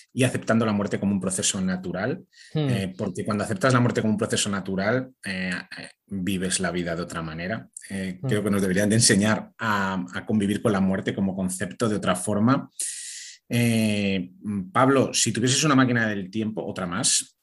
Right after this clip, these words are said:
Speaker 1: otra más, otra más, y pudieses viajar al pasado, ¿qué
Speaker 2: Hmm.
Speaker 1: consejo le darías a Pablo cuando tenía, por ejemplo, seis, siete años? Con, con lo que sabes como adulto a día de hoy, con los conocimientos que tienes, con la sabiduría que has adquirido,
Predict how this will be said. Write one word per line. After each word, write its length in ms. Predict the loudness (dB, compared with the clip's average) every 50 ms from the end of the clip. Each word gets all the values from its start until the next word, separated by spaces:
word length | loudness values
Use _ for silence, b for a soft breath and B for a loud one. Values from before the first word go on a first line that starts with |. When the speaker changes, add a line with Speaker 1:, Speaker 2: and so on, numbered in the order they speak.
| -20 _
Speaker 1:
otra 160 | -12 -10 -8
más, 160 | -6 -6 -6
otra 160 | -6 -8 -8
más, 260 | -8 -6 -6 -6 -6 B B B B B _
y 120 | -2 0
pudieses 460 | 0 0 0 2 2 2 2 2 4 4
viajar 400 | 4 4 4 4 2 0 0 2
al 240 | 2 0 0 -2 -2
pasado, 600 | -4 -4 -2 -2 0 0 0 0 0 -2 -4 -8 -16 _ _ _ _ _ _ _ _ _ _ _ _ _ -8 -8 -6 _
¿qué 100 | -4 -4
Speaker 2:
Hmm. 60 | 0 4
Speaker 1:
consejo 460 | 4 4 4 4 2 -2 -2 -2 0
le 100 | 2 2
darías 520 | 2 2 2 2 4 4 6 6 4 4 2
a 500 | 2 2 2 2 2 0 0 -2 -4 -4 -4
Pablo 300 | -2 0 0 0 0 0
cuando 180 | -2 -2 -4 -4
tenía, 240 | -6 -6 -6 -6 -6
por 100 | -6 -6
ejemplo, 320 | -6 -6 -4 -2 -2 0
seis, 400 | 0 0 0 -2 -4 -4 -4 -4 -6
siete 220 | -6 -8 -8 -10
años? 380 | -10 -10 -10 -4 0 0 0 0 -4 -10 _ _ _ _ _ _ _ _ B B B B B B B B _ _ b b b b b b -12 -12 -12 -12 _
Con, 320 | 0 2 4 4 2 2 6
con 180 | 6 8 8
lo 80 | 8 6
que 100 | 6 4
sabes 300 | 6 6 6 6 4 4
como 220 | 2 2 4 4
adulto 340 | 4 4 4 2 4 4 4
a 80 | 4 6
día 240 | 6 4 4 4 2
de 160 | 2 0 0
hoy, 480 | 0 0 2 2 2 2 2 -2 -6 B B B B B B B
con 120 | -4 -2
los 120 | -2 -2 -2
conocimientos 520 | -4 -6 -6 -4 -4 -4 -2 -2 -2 -2
que 80 | -2 -4
tienes, 260 | -4 -2 -2 -2 -2
con 140 | -2 -2 -2
la 80 | 0 0
sabiduría 500 | -2 -2 -2 -2 -2 -2 -2 -2 -4 -4
que 60 | -2
has 80 | -2
adquirido, 580 | -2 -4 -4 -4 -2 -2 0 0 -2 -4 -6 B